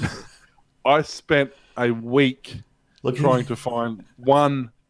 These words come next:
Speaker 2: floppy disk. <laughs> I ended up ringing a mate of mine who has an Amiga five hundred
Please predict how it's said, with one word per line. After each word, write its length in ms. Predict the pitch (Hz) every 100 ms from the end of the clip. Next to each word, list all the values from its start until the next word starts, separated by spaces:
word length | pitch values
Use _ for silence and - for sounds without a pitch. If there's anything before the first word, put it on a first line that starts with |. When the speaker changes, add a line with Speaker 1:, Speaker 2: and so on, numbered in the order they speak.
| _
Speaker 2:
floppy 340 | - 139 139
disk. 280 | 120 107 - - - - - _ - -
<laughs> 40 | 127 - - 202 - - _ - - 135 135
I 140 | 139
ended 220 | 160 160
up 180 | 147 135
ringing 260 | 135 131 127
a 60 | 117
mate 260 | 120 139
of 60 | 139
mine 280 | 127 123 117
who 100 | 120
has 220 | 120 117
an 80 | 113
Amiga 400 | 113 139 135 120
five 300 | 123 113 110
hundred 460 | 123 117 104 127